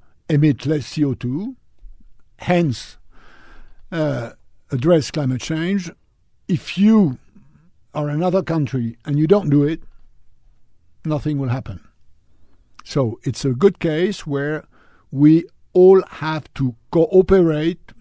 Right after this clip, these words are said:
to address a common problem. It's not like in business where, you know, I can do a good deal, you can do a bad deal, too bad for you, good for me. Commons are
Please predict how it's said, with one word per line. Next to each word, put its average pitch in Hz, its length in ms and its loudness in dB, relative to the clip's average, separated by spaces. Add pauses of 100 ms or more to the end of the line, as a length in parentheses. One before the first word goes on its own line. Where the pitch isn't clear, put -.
to 160 160 0
address 143 540 -2
a 135 100 -6
common 147 340 -2
problem. 95 380 -8 (920)
It's - 180 -8
not 196 240 2
like 151 260 -2 (460)
in 107 120 -6
business 180 720 -2
where, 127 300 -12
you 180 60 -8
know, 139 240 -6
I 170 120 -4
can 170 160 -4
do 139 240 0
a 120 60 -6
good 196 220 -8
deal, 214 280 -2
you 175 100 -2
can 135 180 -6
do 117 120 -6
a 110 60 -12
bad 160 240 -8
deal, 180 400 2 (640)
too 185 100 -4
bad 160 200 -2
for 165 160 -2
you, 170 400 8
good 160 200 2
for 156 160 -4
me. 190 360 -2 (1040)
Commons 190 500 2 (280)
are 147 440 -6